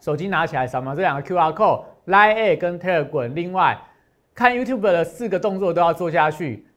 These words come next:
订阅、按赞、分享跟开启小铃铛，因为汉老师一点半就拍片了，所以我大概两点多我影片就出来了。所以如果你想要赶快知道今天的变盘、今天的行情的转折，一定要订阅我的影片，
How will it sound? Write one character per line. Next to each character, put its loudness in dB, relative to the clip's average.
订 -4
阅、 4
按 0
赞、 0
分 -2
享 -4
跟 -6
开 -2
启 -14
小 -6
铃 -8
铛， -4
因 -10
为 0
汉 0
老 2
师 -6
一 -12
点 -2
半 2
就 0
拍 0
片 -4
了， -8
所 0
以 2
我 -2
大 2
概 4
两 -2
点 -2
多 0
我 -2
影 -8
片 -6
就 -8
出 -10
来 -2
了。 -6
所 4
以 4
如 -2
果 0
你 -6
想 -2
要 2
赶 -2
快 4
知 -8
道 2
今 -8
天 -4
的 -2
变 -2
盘、 -4
今 -6
天 -4
的 -4
行 -6
情 -6
的 -6
转 -6
折， -8
一 -14
定 -10
要 0
订 -6
阅 -4
我 -2
的 -4
影 -12
片， -4